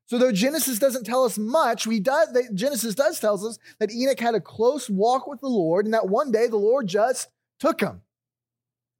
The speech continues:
So the mystery and strangeness of Enoch's departure kind of fueled the imagination of the Jewish people,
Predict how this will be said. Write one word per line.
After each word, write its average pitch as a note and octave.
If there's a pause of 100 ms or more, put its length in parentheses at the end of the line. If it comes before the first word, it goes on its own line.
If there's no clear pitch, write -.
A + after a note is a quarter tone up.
(220)
So A#3
the A3
mystery A#3+
and F#3
strangeness A3+ (280)
of E3
Enoch's B3+
departure D#3+ (640)
kind D4
of D#4+
fueled C#4+
the B3
imagination G#3
of E3
the D#3+
Jewish E3
people, D3